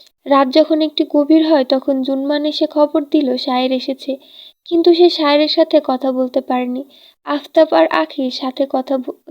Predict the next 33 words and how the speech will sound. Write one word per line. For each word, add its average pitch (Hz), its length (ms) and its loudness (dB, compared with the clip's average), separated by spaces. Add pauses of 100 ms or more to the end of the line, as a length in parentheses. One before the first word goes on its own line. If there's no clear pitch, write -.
(140)
আর 262 220 -2
আখিরের 302 400 -2
সাথে 302 440 -2
কথা 262 280 -4
বলছিল 254 460 -2
সায়ের 254 400 -4
তখন। 269 320 -6 (600)
জুম্মান 330 460 4
আরও 269 280 2
বলল, 269 420 0 (640)
"কাকা 330 280 2
সায়ের 285 360 2
ভাইয়ের 302 220 4
গালাগালি 262 460 0
করতেছে।" 262 580 -6 (440)
পুরি 311 160 2
চট 294 300 0
করে 320 220 0
বলে 311 260 2
উঠল, 311 280 0
"কেন 262 300 -2 (720)
ভাই, 277 440 2 (280)
সব 302 420 0
দেইখা 302 400 2
রাখতে 294 280 2
পারলো 254 320 0
না 254 140 -2
কেন? 254 340 -6
ডাক্তার 277 340 -2
আপা 311 260 2
মরল 269 340 0
কেমনে?" 262 500 -4
আরও 294 220 -2